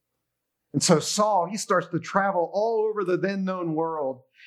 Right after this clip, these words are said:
and he's persecuting Christians. He's arresting Christians. He's even ordering the execution of Christians.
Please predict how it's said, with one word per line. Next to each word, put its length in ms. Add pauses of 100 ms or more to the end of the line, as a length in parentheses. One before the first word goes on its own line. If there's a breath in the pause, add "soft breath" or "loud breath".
and 100
he's 140
persecuting 800
Christians. 460 (160 soft breath)
He's 180
arresting 520
Christians. 340
He's 180
even 280 (160)
ordering 380
the 160
execution 920 (180)
of 160
Christians. 760